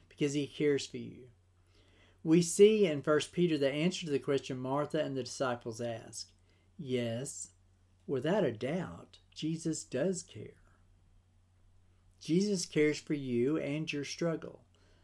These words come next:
not with a distant wish of thoughts and prayers in a crisis. Jesus wants us to lay our burdens at his feet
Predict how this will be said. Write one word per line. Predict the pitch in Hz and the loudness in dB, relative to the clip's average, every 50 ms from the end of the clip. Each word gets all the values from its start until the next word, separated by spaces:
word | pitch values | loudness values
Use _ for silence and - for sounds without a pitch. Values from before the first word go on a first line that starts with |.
| _ _ _ _ - | _ _ _ _ -10
not | 254 170 156 175 190 202 190 - | -4 0 2 4 4 4 2 2
with | 165 160 147 - | 0 0 2 2
a | 147 | 2
distant | 127 123 143 151 151 - - - 160 - | 2 2 0 0 0 0 -2 -4 -4 -4
wish | - 127 131 135 143 147 143 - | -2 0 2 2 2 2 2 0
of | 143 127 113 - | -2 -2 -4 -6
thoughts | - 131 127 135 139 - - - | -6 -4 -4 -4 -4 -6 -10 -12
and | 170 156 139 | -12 -12 -12
prayers | - - 127 117 110 107 110 107 110 113 113 - - | -12 -10 -8 -8 -6 -6 -8 -8 -10 -10 -10 -10 -10
in | 123 123 | -8 -8
a | 117 | -10
crisis. | - - 107 101 104 104 107 - - - - - - - - - - - _ _ - - - - - - | -10 -10 -12 -12 -12 -14 -16 -16 -18 -18 -18 -18 -18 -16 -16 -16 -16 -18 _ _ -20 -20 -20 -20 -10 -2
Jesus | - 165 185 220 226 247 233 - - | 2 4 4 4 4 2 0 -2 0
wants | - 165 175 196 180 - | 0 0 0 0 -2 -4
us | 143 131 | -6 -6
to | - - 139 | -4 -2 -2
lay | 127 127 135 156 190 214 | 0 2 4 4 4 2
our | - 151 151 165 165 | 2 0 0 0 -2
burdens | 156 - 151 147 165 196 208 185 156 127 123 117 - | -2 -2 0 2 2 2 2 0 -2 -4 -6 -4 -2
at | 139 131 131 | -2 -2 -2
his | 139 139 139 - - | -2 -4 -4 -6 -8
feet | - - - 180 196 170 123 107 - | -6 -2 0 0 2 0 -2 -4 -10